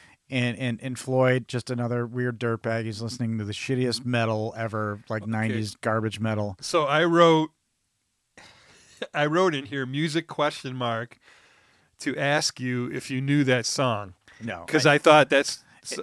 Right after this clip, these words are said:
Speaker 1: it's
Speaker 2: Ryan kinda music.
Speaker 1: It sounds like it could have been like a, like they had a band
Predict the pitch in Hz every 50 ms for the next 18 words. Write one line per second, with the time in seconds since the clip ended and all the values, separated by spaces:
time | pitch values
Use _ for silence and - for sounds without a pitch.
0 | - - 143 143 143 147 156 151 147 139 - 151 143 143 131 135 139 143 151 147
1 | 127 143 143 147 135 - 180 185 202 220 208 - 208 175 147 - 139 117 - -
2 | 165 165 165 139 156 147 143 135 123 123 - 123 110 113 113 - - 127 123 120
3 | 117 131 - - 127 120 120 117 110 120 120 123 120 117 104 - 117 110 113 117
4 | 113 113 113 117 113 107